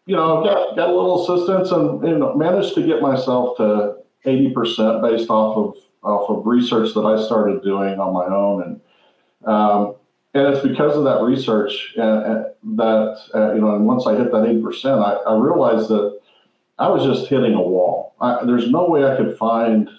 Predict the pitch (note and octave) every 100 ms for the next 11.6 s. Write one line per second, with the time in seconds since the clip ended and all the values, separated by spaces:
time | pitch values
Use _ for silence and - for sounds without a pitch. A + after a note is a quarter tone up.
0 | - G#2 - - - A2 G#2+ G2+ F#2+ F#2
1 | G2+ F#2 F#2 A2 A2 G#2+ G#2+ - G2+ G2+
2 | G2+ F#2+ F#2+ F#2 G2 F#2+ F2+ F#2 F#2 G#2
3 | G#2 G2 F2+ _ _ _ _ _ _ -
4 | A2 A2 A2 A2 C#3 C3+ - D#3+ D#3 D#3+
5 | D#3 D3+ C#3+ C#3+ C#3+ - - C#3 C3+ D3
6 | D3 C#3 G2+ - F#2 - - _ _ A#2+
7 | A#2 A2+ A2+ - _ C3 C#3 C#3 C#3 -
8 | D3 - A2+ - C3 A#2 A2 G2+ - -
9 | - A2+ G#2+ G#2 - G3+ D3 B2 A#2 A#2
10 | A#2+ C3+ - C3 A2+ A#2 A2 A2 A2 G#2
11 | G#2 G2+ G#2+ A2 -